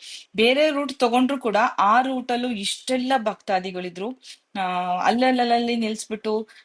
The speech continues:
ಆ, ಊಟ ಮಾಡ್ತಾ ಇದ್ರು. ಊಟದ ಅರೇಂಜ್‌ಮೆಂಟ್ಸ್ ಎಷ್ಟು ಚೆನ್ನಾಗ್ ಮಾಡಿದ್ರು. ತುಂಬಾ ಜನ ಅವ್ರ ಕಾಲ್ಗಳಿಗೆ ನೀರ್ ಹಾಕ್ತಾ ಇದ್ರು, ಇನ್ಯಾರೋ ಕಾಲ್ಗಳಿಗೆ ಆಯಿಂಟ್‌ಮೆಂಟ್ ಹಚ್ತಾ ಇದ್ರು. ಪಾದಯಾತ್ರಿಗಳಿಗೆ ಇಷ್ಟೆಲ್ಲ ಫೆಸಿಲಿಟಿ ಇದ್ರೆ ಪಾಪ ನಿಜವಾಗ್ಲೂ ಅನುಕೂಲ. ಏನೋ ದೇವ್ರ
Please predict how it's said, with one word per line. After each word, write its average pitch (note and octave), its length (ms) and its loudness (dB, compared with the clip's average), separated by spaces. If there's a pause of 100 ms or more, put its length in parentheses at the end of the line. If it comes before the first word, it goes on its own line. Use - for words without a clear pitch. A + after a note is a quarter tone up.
ಆ, F#3 380 0
ಊಟ G#3+ 340 0
ಮಾಡ್ತಾ G3 360 0
ಇದ್ರು. F#3 200 -6
ಊಟದ G#3+ 300 -2
ಅರೇಂಜ್‌ಮೆಂಟ್ಸ್ A3 560 -2
ಎಷ್ಟು - 260 -8
ಚೆನ್ನಾಗ್ G#3 440 -2
ಮಾಡಿದ್ರು. F#3 380 -2
ತುಂಬಾ G#3+ 280 -2
ಜನ G3+ 240 -4
ಅವ್ರ F#3+ 120 2
ಕಾಲ್ಗಳಿಗೆ F#3 480 0
ನೀರ್ G3 180 -6
ಹಾಕ್ತಾ F3+ 300 -6
ಇದ್ರು, F3 260 -8
ಇನ್ಯಾರೋ F#3+ 420 0
ಕಾಲ್ಗಳಿಗೆ F3+ 480 0
ಆಯಿಂಟ್‌ಮೆಂಟ್ F#3+ 460 -2
ಹಚ್ತಾ F3 320 -4
ಇದ್ರು. F3 300 -6 (640)
ಪಾದಯಾತ್ರಿಗಳಿಗೆ C4 880 2
ಇಷ್ಟೆಲ್ಲ A#3 340 0
ಫೆಸಿಲಿಟಿ A3 500 -6
ಇದ್ರೆ G#3 200 -4
ಪಾಪ G3+ 300 -6
ನಿಜವಾಗ್ಲೂ G3 520 -2
ಅನುಕೂಲ. F3+ 460 -2 (1160)
ಏನೋ B3 460 2
ದೇವ್ರ G#3 240 4